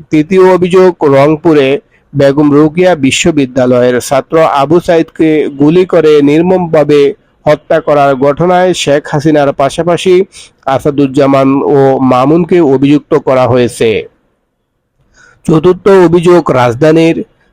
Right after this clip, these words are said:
সানখারপুলে আন্দোলনরত নিরীহ নিরস্ত্র ছয়জনকে গুলি করে হত্যার ঘটনায়ও শেখ হাসিনার পাশাপাশি ওই দুজনকে অভিযুক্ত করা হয়েছে।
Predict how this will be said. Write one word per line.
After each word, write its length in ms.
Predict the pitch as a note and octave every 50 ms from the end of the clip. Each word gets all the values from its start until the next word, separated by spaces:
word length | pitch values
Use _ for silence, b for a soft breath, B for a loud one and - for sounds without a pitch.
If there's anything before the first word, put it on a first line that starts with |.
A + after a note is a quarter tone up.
| _
সানখারপুলে 1120 | - - - D3+ C#3 D3+ E3 E3 - - F3+ F3 F3 - - E3+ C#3 B2 B2 B2+ C3+ G#3+ - B B B B B
আন্দোলনরত 760 | - B2 B2 C#3 D3+ D#3 E3 E3 E3+ E3 E3 D#3 D3+ D3 - D#3 D3+ D3 D3 - - -
নিরীহ 640 | C#3+ C3 C#3+ D3+ E3+ F#3 F3 F#3 F#3+ F#3+ F#3+ F#3+
নিরস্ত্র 720 | E3 C#3+ C#3+ D3 D#3+ E3+ - - - E3 D#3+ D#3 D#3 D3+ - - _ _ _ _ _ _ _ _ _
ছয়জনকে 840 | - - - C#3 C#3+ E3 F3 E3 F#3 F3 F3 D#3+ - E3 D#3 D3+
গুলি 300 | C3+ C#3 D3 D#3 E3+ F3
করে 340 | E3+ - D#3+ D3 D3+ D3 C#3+
হত্যার 580 | B2 B2+ C3+ - _ - D#3 C#3+ C#3 C#3+ C#3 C3+
ঘটনায়ও 560 | C3 C3+ C3 B2+ D#3 D#3+ F3 F3 F3+ F3 E3
শেখ 280 | - - D3 D3 D3+ -
হাসিনার 400 | - D#3 C#3 D#3+ D3+ D3+ D3 C#3+
পাশাপাশি 600 | - - C#3+ C#3+ - E3+ E3 E3+ D#3 - - F3
ওই 260 | E3+ D#3+ D3+ D3 C#3+
দুজনকে 600 | C3+ B2+ C#3 C#3 C3+ D#3 D#3+ E3 D#3+ - D#3 D3+
অভিযুক্ত 520 | D3 C#3 D3 C#3+ D3+ D#3+ E3 D#3 - - D3+
করা 280 | C#3+ C3+ C#3 C3+ B2+
হয়েছে। 500 | A#2 A#2+ B2 A2+ A2 - - A#2 G#2 F2+